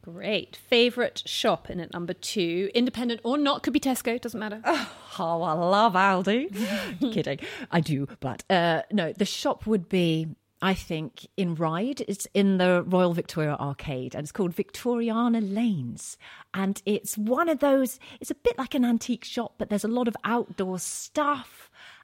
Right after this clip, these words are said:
Speaker 2: and you just wanna buy everything in it, you know, like old, uh, you know, art, wrought iron benches and things to put in your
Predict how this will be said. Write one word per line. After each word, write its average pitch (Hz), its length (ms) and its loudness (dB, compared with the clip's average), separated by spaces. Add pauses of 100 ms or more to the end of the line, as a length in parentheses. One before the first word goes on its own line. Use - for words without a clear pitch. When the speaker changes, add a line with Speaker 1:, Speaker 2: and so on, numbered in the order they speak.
(120)
Speaker 2:
and 214 320 0
you 233 100 -4
just - 300 -8
wanna 196 160 2
buy 143 300 -4
everything 160 440 -2
in 151 100 -2
it, 131 140 -8
you 151 80 -6
know, 143 80 -6
like 139 160 -8
old, 160 380 -4 (720)
uh, 214 120 0 (100)
you 202 140 0 (160)
know, - 140 -14 (380)
art, 220 220 0
wrought 214 340 2
iron 196 300 2 (140)
benches 220 760 4
and 175 200 -4
things 208 240 0
to 208 80 -4
put - 160 -6
in 185 80 0
your 180 100 0